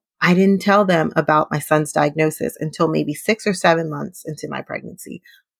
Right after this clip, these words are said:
Unheard of. Unheard of. That is not Taryn-like behavior. I'm telling you,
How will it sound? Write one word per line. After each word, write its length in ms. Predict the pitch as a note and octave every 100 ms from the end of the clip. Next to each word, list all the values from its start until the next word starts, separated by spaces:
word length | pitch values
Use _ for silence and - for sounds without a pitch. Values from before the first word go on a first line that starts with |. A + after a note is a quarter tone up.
| -
Unheard 1160 | A#3+ B3+ C4 C4 C4 C4 _ - - C4 B3+ A3+
of. 320 | E3 C#3+ D#3+ _ _ _ _
Unheard 400 | G#3 A#3+ B3 G3
of. 140 | D3 -
That 160 | F3
is 160 | F3 F3+
not 540 | F3+ F3 F#3+ B3+ - - _
Taryn-like 880 | - G#3 G3+ G3+ G#3 - F3 E3+ -
behavior. 520 | F#3+ F#3 F3+ E3 C#3+ -
I'm 120 | D#3
telling 380 | - E3 D#3 C#3
you, 180 | C3